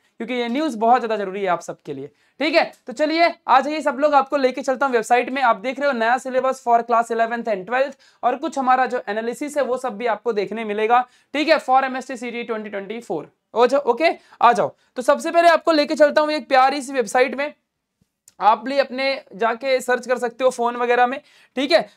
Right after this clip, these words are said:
तो यहाँ पे आ जाओ और सर्च करो एमएचटी सीईटी। इतना जब आप सर्च कर लोगे तो जैसे ही आप लोग सर्च करोगे तो यहाँ पे आपके सामने बहुत सारी वेबसाइट्स आ जाएंगी। उसमें से आपको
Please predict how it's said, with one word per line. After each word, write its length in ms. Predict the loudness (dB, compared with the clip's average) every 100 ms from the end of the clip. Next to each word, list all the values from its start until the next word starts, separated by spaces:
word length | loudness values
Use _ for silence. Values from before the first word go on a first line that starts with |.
| -6
तो 60 |
यहाँ 220 | 2 2 4
पे 60 | 4
आ 100 | 4
जाओ 200 | 6 4
और 100 | 4
सर्च 320 | 4 2 2
करो 260 | 4 4 6
एमएचटी 600 | 4 2 0 -4 -4 -4
सीईटी। 600 | -4 -6 -4 -4 -4 -6 -10 _ _ -16
इतना 260 | -6 -4
जब 180 | 2 4
आप 140 | 4 2
सर्च 280 | -2 -2
कर 180 | -2 -2
लोगे 220 | 0 0 -2 -10 _ _ 4
तो 80 | 6 8 8 4 -4 _ 0
जैसे 340 | 2 4 2
ही 60 | 2
आप 180 | 2 0
लोग 140 | -2
सर्च 300 | 2 2 2
करोगे 360 | 0 0 0 -4
तो 120 | -4
यहाँ 220 | -4 -2
पे 100 | 0
आपके 220 | 0 -2
सामने 220 | -4 -4 0
बहुत 320 | 4 6 6
सारी 220 | 4 2
वेबसाइट्स 480 | 0 -2 0 0 2
आ 80 | 2
जाएंगी। 360 | 2 -2 -4 -14 _ _ -12
उसमें 360 | -12 -4 0 0
से 160 | 2
आपको 420 | 2 2 0 -2